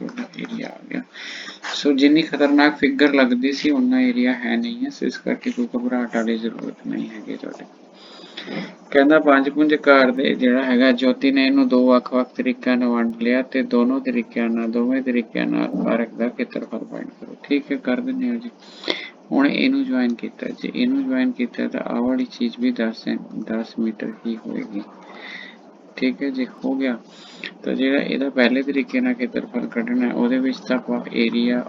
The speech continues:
of triangle, ਇਹਦਾ ਨਾਂ ਰੱਖ ਲਓ ਏ ਬੀ ਸੀ।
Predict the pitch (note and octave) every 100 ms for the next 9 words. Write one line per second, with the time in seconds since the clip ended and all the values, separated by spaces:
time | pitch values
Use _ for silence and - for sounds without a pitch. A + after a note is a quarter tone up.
0 | - - A#2 A#2+ - - A#2 A#2 A2 A2+
1 | A2+ B2+ B2+ - - - - - - -
2 | - - B2+ B2 B2 A#2+ A#2 - A#2+ -
3 | C3 B2 A2+ A#2+ B2 - - - - A2
4 | A2+ A2+ A2+ - - - - - - -
5 | A#2+ B2+